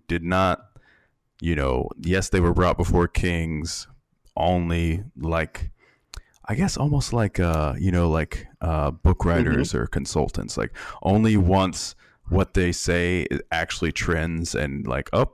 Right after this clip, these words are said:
Speaker 1: turns out they were right. We'll bring 'em here. Let's get, <laughs> let's get the book tour going." That's, that was more the life of a prophet than, uh, what you,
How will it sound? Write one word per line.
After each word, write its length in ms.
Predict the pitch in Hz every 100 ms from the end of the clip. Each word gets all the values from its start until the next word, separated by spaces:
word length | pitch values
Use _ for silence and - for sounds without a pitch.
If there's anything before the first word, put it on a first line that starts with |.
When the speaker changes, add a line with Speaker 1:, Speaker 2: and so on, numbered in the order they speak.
| -
Speaker 1:
turns 280 | 87 87 98
out 180 | 98
they 100 | 107
were 180 | 110 113
right. 320 | 123 123 101 - - - _ -
We'll 220 | 92 90
bring 300 | - 104 127
'em 140 | 127
here. 480 | 104 104 85 71 -
Let's 240 | - 101 -
get, 320 | - - -
<laughs> 0 |
let's 300 | 107 - - _
get 220 | 117 117
the 80 | 123
book 240 | 117 107
tour 280 | - 95 69
going." 520 | - - 52 - - _
That's, 380 | 87 87 - - _ - - _ _ _ _ _ _ _ - _
that 360 | 82 92 95
was 180 | 92 98
more 320 | 90 82 78
the 80 | 71
life 280 | 76 67 -
of 80 | 76
a 80 | 76
prophet 480 | - 67 - 60 - _ _
than, 400 | - 67 62 62
uh, 380 | 60 55 52 87 - _ _ _ _ 131 - -
what 340 | 73 78 76
you, 440 | 71 67 62 -